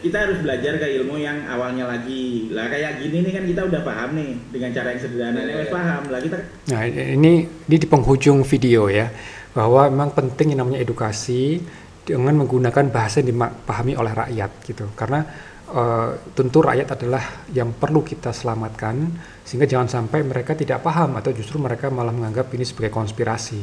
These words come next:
Speaker 3: gitu ya. Jadi ini satu hal yang, eh, Dokter Indro berusaha tekankan bahwa edukasi itu penting sekali.
Speaker 1: Tidak takut.
Speaker 2: Hmm.
Speaker 1: Ya wes, lah kalau misalnya ternyata nanti sakit piye? Ayo ditulungi.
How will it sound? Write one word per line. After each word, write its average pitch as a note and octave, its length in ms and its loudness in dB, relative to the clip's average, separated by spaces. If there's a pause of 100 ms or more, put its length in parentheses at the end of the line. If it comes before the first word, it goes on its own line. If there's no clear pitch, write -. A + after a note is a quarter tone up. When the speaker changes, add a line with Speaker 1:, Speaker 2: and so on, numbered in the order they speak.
Speaker 3:
gitu G#2 240 -6
ya. B2+ 80 -4 (240)
Jadi C3+ 240 0
ini D#3 80 6
satu C#3 280 0
hal C3+ 200 2
yang, A#2 320 2
eh, G#2+ 400 -2
Dokter A2 240 -4
Indro A#2+ 360 -2
berusaha G#2+ 640 -6
tekankan G#2+ 600 -6
bahwa A#2 280 -4
edukasi A#2+ 520 -4
itu C#3+ 80 -4
penting A#2 320 -6
sekali. G#2 400 -8 (1120)
Speaker 1:
Tidak C3 240 -4
takut. A#2 380 -6 (180)
Speaker 2:
Hmm. G#2 220 -10 (100)
Speaker 1:
Ya C3 140 -2
wes, B2 340 -2
lah D3 80 -6
kalau E3+ 220 -2
misalnya F3 260 0
ternyata E3+ 240 0
nanti E3 240 -2
sakit F3 320 -4
piye? D#3+ 300 -2 (240)
Ayo E3+ 240 0
ditulungi. A#3 760 0